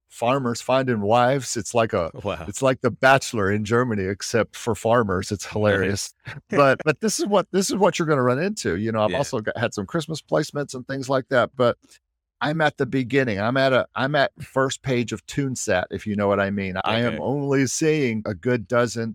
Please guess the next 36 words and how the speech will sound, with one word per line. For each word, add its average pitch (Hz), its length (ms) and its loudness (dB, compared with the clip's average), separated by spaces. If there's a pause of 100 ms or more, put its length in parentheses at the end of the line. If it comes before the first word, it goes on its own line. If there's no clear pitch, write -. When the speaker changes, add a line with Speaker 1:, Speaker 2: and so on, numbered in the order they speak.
(100)
Speaker 1:
to, 98 480 -4
to, 98 360 -4 (360)
you 101 120 -8
know, 92 300 -6 (400)
twenty, 110 520 -2 (180)
twenty 98 320 -6
placements 139 580 -4
so 95 200 -4
far. 92 460 0 (340)
Speaker 2:
Okay. 69 200 -16
Speaker 1:
I 113 200 2
need, 117 280 -2
and, 113 200 -2
and 107 180 -4
of - 180 -8
course 117 260 -2
you 127 120 -2
wanna 120 260 0
get, 104 320 0 (240)
and, 135 180 0
and 135 200 0 (180)
a 127 80 0
hundred 185 300 2
or 110 60 2
two 143 200 0
hundred 98 260 0
is 92 140 -4
a 95 60 -6
drop 95 260 0
in 82 60 -4
the 85 80 -6
bucket 98 320 -4
as 90 100 -12
far 87 220 -4
as - 80 -12
songs 90 440 -8